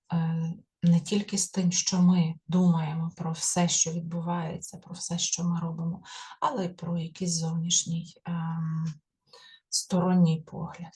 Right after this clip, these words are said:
так, на те, що ми, до прикладу, робимо. Отже, в час війни обов'язково ми маємо турбуватися про себе, щоб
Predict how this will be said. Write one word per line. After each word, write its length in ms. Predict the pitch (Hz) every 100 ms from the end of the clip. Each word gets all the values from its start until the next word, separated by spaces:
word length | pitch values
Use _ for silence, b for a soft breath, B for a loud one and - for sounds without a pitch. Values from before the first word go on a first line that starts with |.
| -
так, 300 | - 202 -
на 180 | 175 170
те, 240 | - 170
що 340 | 165 - - 180
ми, 240 | 170 175
до 160 | 170 156
прикладу, 520 | - 165 - - 165
робимо. 480 | 151 180 180 - - _ - B B B B B _ _ _ _ _
Отже, 400 | 294 220 175 170 151 B B B B B B B _ _ _ _
в 60 | 285
час 240 | 285 -
війни 560 | 214 196 185 175 220 254 _ _ _ _ _ _ _ _ _ _ _ _ _ _ -
обов'язково 1040 | 220 185 175 170 - - 185 190 190 202 - _ -
ми 120 | 190
маємо 400 | 185 190 190 180
турбуватися 840 | 180 180 175 175 175 175 185 - 175
про 200 | - 175
себе, 500 | - 175 190 214 233
щоб 240 | - 180